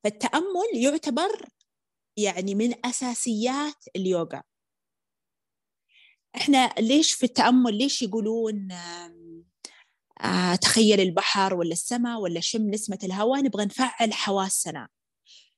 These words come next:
إحنا برضو مع ال-، يعني عصر حديث سريع، إحنا حواسنا ما هي مفعلة بح-، بحضور كل اليوم، فإحنا نبغى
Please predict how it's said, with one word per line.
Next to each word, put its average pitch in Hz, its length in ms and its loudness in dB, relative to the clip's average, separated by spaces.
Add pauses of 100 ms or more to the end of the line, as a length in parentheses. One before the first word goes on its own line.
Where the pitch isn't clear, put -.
(120)
إحنا 190 440 2
برضو 202 420 2
مع 196 260 0
ال-، 170 380 -4 (360)
يعني 240 220 0
عصر 233 360 0
حديث 185 440 -4
سريع، 202 580 -6 (100)
إحنا 285 420 -4
حواسنا 262 600 2
ما 254 80 6
هي 247 120 4
مفعلة 196 640 0
بح-، 190 240 -8
بحضور 214 540 2 (140)
كل 208 220 2
اليوم، 175 320 2 (720)
فإحنا 277 240 2
نبغى 262 540 2